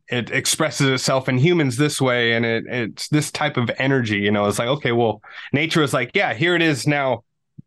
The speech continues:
actually expressing itself," you know. "Look at how the wind moves, that's Gemini," you know, <laughs> the, the, the actual wind itself, you know.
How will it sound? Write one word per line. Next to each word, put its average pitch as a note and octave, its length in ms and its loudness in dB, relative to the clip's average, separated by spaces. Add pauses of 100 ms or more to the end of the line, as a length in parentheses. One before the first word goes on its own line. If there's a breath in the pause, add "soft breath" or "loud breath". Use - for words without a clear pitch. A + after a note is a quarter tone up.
actually D3+ 420 0
expressing B2+ 440 -2
itself," F#2+ 480 0
you A2 100 2
know. G2 200 0 (320 loud breath)
"Look B2 160 2
at C3+ 80 -2
how C3+ 120 -2
the B2 100 0
wind B2+ 280 2
moves, F#2 280 2
that's G#2 220 -4
Gemini," G#2 480 -2
you F#2+ 100 0
know, G#2 160 0
<laughs> - 40 -20
the, A#2 180 2 (380 loud breath)
the, G#2 380 2
the G#2 160 0
actual A#2 440 0
wind A2+ 260 4
itself, G2+ 540 -2
you G#2 120 0
know. F#2 260 0